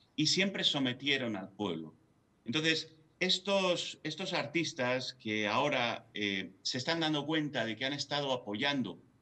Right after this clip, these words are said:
son los primeros engañados, claro, eh, se hasta, se están dando cuenta que han estado apoyando una banda de criminales, están lanzando mensajes sutiles porque saben que son criminales y saben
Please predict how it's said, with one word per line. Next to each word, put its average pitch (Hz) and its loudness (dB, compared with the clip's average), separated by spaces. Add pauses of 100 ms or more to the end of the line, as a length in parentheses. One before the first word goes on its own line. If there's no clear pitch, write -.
(240)
son 147 -2
los - 0
primeros 120 0
engañados, 127 0 (180)
claro, 170 0 (340)
eh, 117 -2
se - -2
hasta, 131 0
se - -4
están 156 0
dando 151 2
cuenta 156 0
que 139 2
han 135 0
estado 143 2
apoyando 139 -2
una 123 0
banda 143 2
de 123 0
criminales, 135 0 (280)
están 208 -2
lanzando 190 0
mensajes 170 -2 (240)
sutiles 165 2 (280)
porque 254 0
saben 214 4
que 120 -2
son 120 -2
criminales 104 0 (240)
y 175 -2
saben 170 2